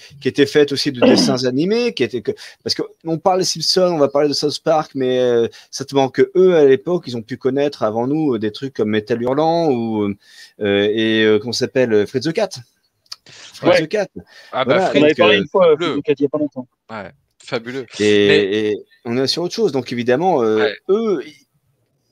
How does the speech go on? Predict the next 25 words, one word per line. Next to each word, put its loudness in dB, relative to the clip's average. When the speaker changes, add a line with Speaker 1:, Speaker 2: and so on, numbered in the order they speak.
Speaker 1:
malgré 2
tout, -4
ils -2
vont, 0
ils -4
vont 0
essayer -2
de, 0
de, -4
d'amener 2
vers 0
ça, -2
euh, 0
dans, -2
dans -4
leurs -2
écrits -6
et -4
puis -12
dans -2
le -4
magazine -2
de -6
manière -2
générale. -10